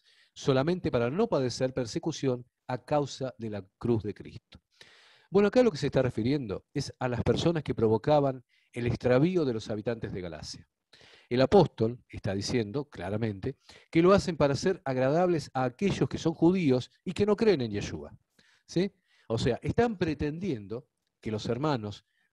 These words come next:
pasen a la circuncisión como una cuestión de salvación. ¿Para qué? Para ser agradables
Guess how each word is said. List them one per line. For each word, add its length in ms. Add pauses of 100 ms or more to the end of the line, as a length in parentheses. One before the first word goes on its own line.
(180)
pasen 400
a 60
la 100
circuncisión 680
como 180
una 120
cuestión 300
de 60
salvación. 580 (580)
¿Para 220
qué? 260
Para 200
ser 200
agradables 720